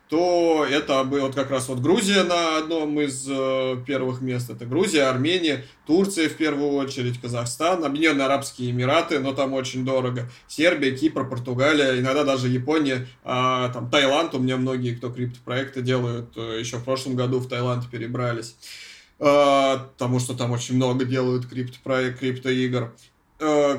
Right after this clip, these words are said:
куда еще, может быть, кстати, вот, э, Стас, вот по твоим внутренним ощущениям, сколько народу, на твой взгляд, э, переехало вообще из, э,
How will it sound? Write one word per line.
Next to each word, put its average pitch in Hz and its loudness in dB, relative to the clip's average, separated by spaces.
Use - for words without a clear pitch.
куда 196 6
еще, 139 2
может 135 0
быть, 131 -2
кстати, 139 0
вот, 127 -2
э, 127 0
Стас, 127 -2
вот 123 -8
по 127 -8
твоим 147 4
внутренним 127 0
ощущениям, 123 -2
сколько 147 -4
народу, 127 -2
на 120 -4
твой 123 -6
взгляд, 123 -4
э, 117 -8
переехало 123 -2
вообще 117 -10
из, - -12
э, 110 -10